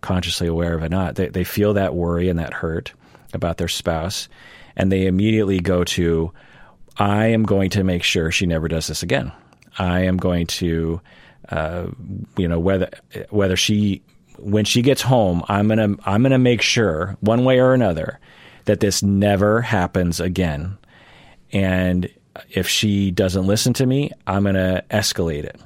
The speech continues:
I'm gonna go up the ladder. And if that means putting hands on, if that means being violent, then that's just what it means."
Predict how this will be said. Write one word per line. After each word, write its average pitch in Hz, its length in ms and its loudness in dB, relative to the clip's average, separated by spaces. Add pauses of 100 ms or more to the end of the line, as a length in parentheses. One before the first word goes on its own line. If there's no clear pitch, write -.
(140)
I'm 95 140 0
gonna 92 160 2
go 92 240 2
up 92 140 -2
the 92 100 0
ladder. 87 500 -2 (540)
And 92 200 0
if 92 120 -2
that 92 200 0
means 101 540 -2 (160)
putting 101 240 0
hands 101 300 0
on, 107 240 0
if 117 80 -4
that 87 180 -2
means 92 240 0
being 92 240 -2
violent, 92 380 0
then 98 100 0
that's 104 240 -2
just - 260 -6
what 117 120 0
it - 80 -4
means." 127 400 -6